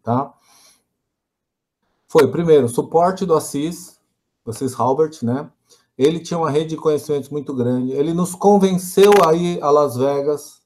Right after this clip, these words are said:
no Autodesk University Las Vegas, isso já em dois mil e quatorze, a gente tá mal começando a fazer projeto em bin,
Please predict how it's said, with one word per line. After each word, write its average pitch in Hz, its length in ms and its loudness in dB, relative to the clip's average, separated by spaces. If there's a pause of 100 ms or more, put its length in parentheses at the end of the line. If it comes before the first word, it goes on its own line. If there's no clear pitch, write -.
(300)
no 123 120 -2
Autodesk 135 540 -2
University 131 640 -4
Las 123 260 -2
Vegas, 123 400 0
isso 147 280 -6
já 156 200 -2
em 170 80 -2
dois 151 160 0
mil 147 140 -6
e - 20 -20
quatorze, 139 420 -2 (340)
a 123 120 -4
gente 147 200 -4
tá 160 160 2
mal 190 560 4
começando 170 600 0
a - 20 0
fazer 151 260 2
projeto 139 420 0
em 139 120 -2
bin, 147 300 -2